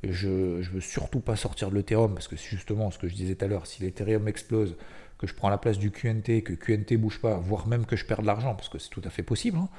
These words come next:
Euh, je perds de l'argent parce que, bah, je dois couper ma position en perte et que finalement Ethereum entre-temps elle prend vingt pour cent, ce qui est tout à fait possible, bah, je, je suis... Alors je vais dire un gros mot mais je vais éviter,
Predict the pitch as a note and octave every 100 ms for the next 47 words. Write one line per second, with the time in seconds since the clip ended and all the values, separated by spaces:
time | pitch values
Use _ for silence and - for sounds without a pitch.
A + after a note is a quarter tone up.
0 | - - - - - - - F#2+ F#2+ F#2
1 | - G#2 A2+ G#2 G2+ A#2 A2+ D#2+ - G2+
2 | F#2 D#2+ F2 G2 F2 A2 B2 G#2+ G2 G#2
3 | G2+ - G#2+ G#2 A2 - F#2 F2+ - G2+
4 | G#2+ G2 F2+ G2 G2+ G#2 F#2 - G2 G#2
5 | E2+ - F2+ G2 F#2+ F#2+ - A3+ - -
6 | - - - F#2 F2+ F#2+ - A3 - -
7 | - - - - - A2 G#2+ - - D#2
8 | - - - - - - - - - -
9 | - - - - - - - - - -
10 | - - G#2+ G#2 G2 G2 F#2+ F2 D#2+ F#2+
11 | F#2+ F#2+ G2+ - C3 C3+ F#2 F2+ F#2+ F#2
12 | G2+ F3 G#3